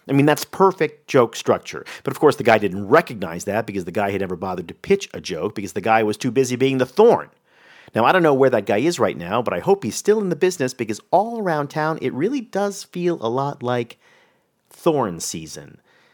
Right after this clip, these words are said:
when people in charge of studios and streamers and networks are looking for reasons to pull the plug on projects.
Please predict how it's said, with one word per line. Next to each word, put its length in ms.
when 160
people 380
in 100
charge 320
of 80
studios 460
and 100
streamers 460
and 80
networks 420
are 60
looking 260
for 140
reasons 460
to 100
pull 220
the 100
plug 260
on 140
projects. 560